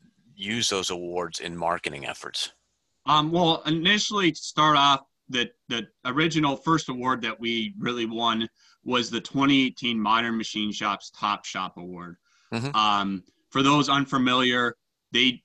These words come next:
Speaker 2: Modern Machine Shop runs a Top Shop survey, uh, every year, early on in the year, basically looking at your data from the previous year. And it's a benchmarking
Speaker 1: Mm-hmm.
Speaker 2: survey for job shops.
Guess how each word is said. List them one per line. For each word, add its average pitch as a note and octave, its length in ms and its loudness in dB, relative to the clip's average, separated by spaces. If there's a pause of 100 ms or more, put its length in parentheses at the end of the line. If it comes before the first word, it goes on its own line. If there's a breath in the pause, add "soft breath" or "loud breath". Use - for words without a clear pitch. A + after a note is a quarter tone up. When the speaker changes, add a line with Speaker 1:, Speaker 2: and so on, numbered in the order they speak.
(120)
Speaker 2:
Modern C#3 420 4
Machine C3 340 2
Shop A2+ 320 -2
runs A#2 300 0
a G2+ 120 -2
Top B2 380 -2
Shop A2 360 0
survey, G#2 760 0 (400)
uh, G2+ 400 2
every C3 240 0
year, A#2+ 320 2
early B2+ 320 0
on A#2+ 160 2
in A#2 80 -4
the A2+ 80 -2
year, G#2 280 -2
basically A#2 480 -4
looking A2 280 -4
at A2 80 -2
your G#2 140 -4
data G#2 420 -2
from A#2+ 140 -10
the A2+ 80 -8
previous C3 540 -2
year. A2+ 420 0 (440 soft breath)
And C3 200 2
it's C3 120 0
a D3+ 40 -4
benchmarking C3+ 640 0 (440)
Speaker 1:
Mm-hmm. A#2+ 180 0
Speaker 2:
survey A2 720 -2 (280)
for B2+ 140 2
job D#3 340 2
shops. A2+ 480 -2